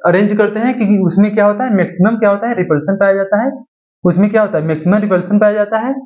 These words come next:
and thus molecule has minimum energy and maximum stability। देखो, maximum reflection के कारण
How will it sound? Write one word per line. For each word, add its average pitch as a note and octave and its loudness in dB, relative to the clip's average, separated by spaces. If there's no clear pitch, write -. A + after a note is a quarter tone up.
and F3 2
thus G#3+ 0
molecule F3+ 0
has F#3+ 2
minimum E3 2
energy D3+ 0
and G3+ 2
maximum D#3 0
stability। C3+ 0
देखो, F3+ 0
maximum D#3+ 0
reflection F3+ 0
के G3 2
कारण F3+ 0